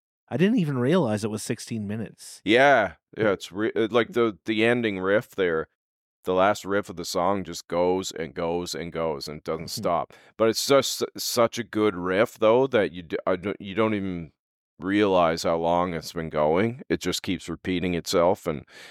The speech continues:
Speaker 2: and transforming into, and adding different things to it.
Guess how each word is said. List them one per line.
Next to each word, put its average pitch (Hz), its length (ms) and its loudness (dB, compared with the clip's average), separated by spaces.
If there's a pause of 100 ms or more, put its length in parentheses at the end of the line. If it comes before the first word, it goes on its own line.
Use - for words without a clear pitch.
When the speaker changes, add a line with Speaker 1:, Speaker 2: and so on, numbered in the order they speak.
(140)
Speaker 2:
and 82 160 0
transforming 92 840 2
into, 82 520 0 (300)
and 76 200 -2
adding 82 420 2
different 85 320 -4
things 87 340 -6
to 101 220 2
it. 139 120 0